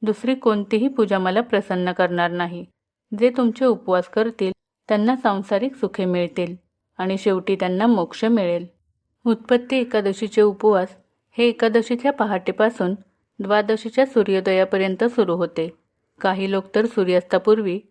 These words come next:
फक्त एक सात्विक जेवण खाऊन दहाव्या दिवसापासून व्रत सुरू करतात, म्हणजेच दशमीपासून व्रत सुरू करतात.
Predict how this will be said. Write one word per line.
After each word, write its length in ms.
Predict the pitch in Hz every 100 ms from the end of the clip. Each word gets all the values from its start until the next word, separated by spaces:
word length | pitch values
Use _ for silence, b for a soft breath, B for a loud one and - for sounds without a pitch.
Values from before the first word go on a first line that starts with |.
| _ -
फक्त 240 | 226 226
एक 300 | 269 233 262
सात्विक 460 | - 196 185 214 247
जेवण 320 | 240 208 208 214
खाऊन 320 | 233 214 214 240 B B _ -
दहाव्या 420 | 202 208 202 226
दिवसापासून 600 | 262 220 214 196 190 233
व्रत 340 | 254 202 180 -
सुरू 200 | 185 175
करतात, 400 | 180 170 175 165 - _ _ _ -
म्हणजेच 460 | 208 220 208 240 - 190
दशमीपासून 760 | 190 190 220 262 220 196 214
व्रत 320 | 240 185 180
सुरू 240 | - 175 170
करतात. 400 | 175 175 175